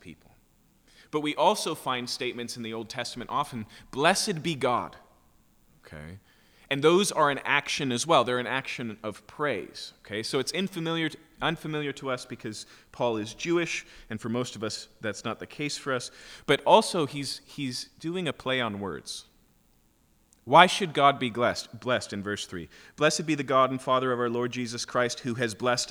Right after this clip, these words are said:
us with every spiritual blessing." Do you see that? He's harnessing this word,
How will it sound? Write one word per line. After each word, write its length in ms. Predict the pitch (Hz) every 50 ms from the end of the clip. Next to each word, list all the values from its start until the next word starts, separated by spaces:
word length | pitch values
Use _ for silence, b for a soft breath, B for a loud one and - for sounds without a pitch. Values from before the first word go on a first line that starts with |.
| - - -
us 460 | 143 170 - - - - - - B B B B B B B B
with 180 | 120 123 120 - 113
every 320 | 123 131 107 120 131 127
spiritual 640 | - - - - 120 120 123 117 - - 123 120 117 B B B B B
blessing." 420 | - 127 151 170 170 - - 104 - - - - _ _ _ _ _ _ _ _ _ _ _ _ _ _
Do 60 | 107
you 40 | 104
see 160 | - 156 139
that? 300 | 143 156 175 - - - - - b b b b b b b b b b _ _ _
He's 280 | - 170 170 147 - - -
harnessing 720 | - 156 165 185 202 214 208 185 - - 151 131 127 123
this 220 | 123 120 - -
word, 320 | 160 170 165 143 131 127